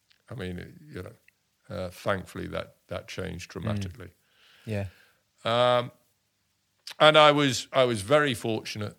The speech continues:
Speaker 1: um, to be recommended to be commissioned.
Speaker 2: Okay.
Speaker 1: Um, <clears throat> and so commissioning beckoned,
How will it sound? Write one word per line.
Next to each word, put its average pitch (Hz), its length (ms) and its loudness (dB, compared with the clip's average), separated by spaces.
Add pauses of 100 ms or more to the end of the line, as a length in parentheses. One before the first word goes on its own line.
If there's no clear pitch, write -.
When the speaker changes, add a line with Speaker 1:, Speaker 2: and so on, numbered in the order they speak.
(160)
Speaker 1:
um, 55 640 -8 (720)
to 107 100 -8
be 107 140 -4
recommended 104 840 -4
to 107 80 -12
be 98 160 -6
commissioned. 101 500 -10 (600)
Speaker 2:
Okay. 127 320 0 (180)
Speaker 1:
Um, 104 580 -2 (520)
<clears throat> - 560 -8
and 113 240 -2
so 110 500 0 (800)
commissioning 117 680 -2
beckoned, 101 640 -4